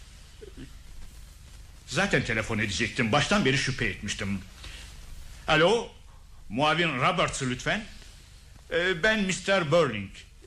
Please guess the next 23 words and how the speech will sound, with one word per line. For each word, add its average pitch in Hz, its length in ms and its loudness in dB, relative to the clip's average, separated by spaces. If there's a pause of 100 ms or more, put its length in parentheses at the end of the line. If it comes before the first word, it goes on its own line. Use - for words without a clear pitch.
(160)
Geç 165 220 -2
vakit 139 280 -2
rahatsız 131 300 4
ettim, 127 260 0
kusura 123 340 2
bakma. 98 380 -2 (260)
Şu 302 240 2
son 220 300 4
günlerde 117 680 2
Gul 147 180 6
adında 113 420 2
bir 120 140 2
komiser 117 420 0
geldi 104 360 0
mi 220 80 -2
size? 113 340 -2 (300)
Gul. 139 240 8 (640)
G 135 380 2 (120)
O 135 320 4
L 113 160 2
E. 143 540 2 (640)
Yeni, 370 280 4
yeni. 262 340 2